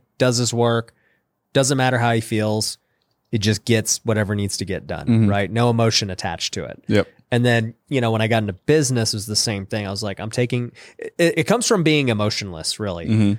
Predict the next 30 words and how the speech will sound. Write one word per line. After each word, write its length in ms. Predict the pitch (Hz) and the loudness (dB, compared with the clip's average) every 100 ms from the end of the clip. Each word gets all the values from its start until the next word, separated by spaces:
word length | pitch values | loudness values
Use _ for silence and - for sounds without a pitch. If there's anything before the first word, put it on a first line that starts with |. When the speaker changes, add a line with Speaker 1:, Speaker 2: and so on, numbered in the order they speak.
| _ _ | _ _
Speaker 1:
There, 240 | - 117 110 | -4 -2 -2
I'm 220 | 117 117 | -2 -2
like, 220 | 120 113 | 0 0
"I'm 120 | 117 113 | -2 -2
taking 340 | 131 135 160 | 0 0 0
my 140 | 156 151 | 2 4
emotions 500 | 143 139 - 131 131 | 4 2 0 0 2
out 160 | 120 | 2
of 100 | 123 | 0
this 140 | 120 117 | 0 0
situation. 800 | 127 120 127 110 104 - 107 101 | 0 0 0 0 0 -2 -4 -4
I'm 160 | 101 | -4
gonna 140 | 104 104 | -4 -2
make 220 | 104 - | -4 -4
the 80 | 101 | -4
very 240 | 104 101 | -2 -2
best 280 | 95 92 - | -2 -2 -4
decision." 420 | 92 - 90 85 | -4 -6 -8 -10
Like, 160 | 87 - | -10 -4
so 120 | 123 | 0
I 40 | |
got 220 | 123 151 - | 2 2 4
good 200 | 123 120 | 2 2
at, 100 | 98 | 0
like, 180 | 98 | -2
separating 760 | - 123 107 107 95 92 87 82 _ _ _ _ | -2 -2 -2 -2 -2 -4 -8 -12 _ _ _ _
emotion 540 | 110 104 101 - 95 95 | -4 -2 0 -2 -4 -8
from 380 | 104 87 82 69 _ _ _ | -8 -6 -8 -14 _ _ _
being 240 | - 101 95 | -6 -6 -6
rational. 640 | 87 85 - 92 - - | -8 -6 -6 -8 -12 -16